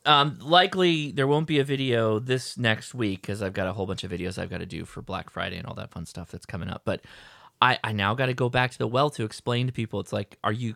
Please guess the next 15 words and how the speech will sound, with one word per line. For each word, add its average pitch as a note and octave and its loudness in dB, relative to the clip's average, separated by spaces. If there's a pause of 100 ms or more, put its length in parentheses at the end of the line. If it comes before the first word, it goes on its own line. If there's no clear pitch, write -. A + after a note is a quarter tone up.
(120)
kidding D3 0
me? F3+ -2 (680)
The A#2+ -4
S C3 0
H D#3 -2
T D3+ -2
F D#3 -2
argument D#3+ -2
is C3+ -8
the, C3+ -2
where C3+ -2
you're C#3+ -4
hanging C#3 -4
your C#3 -4
hat. C#3 -4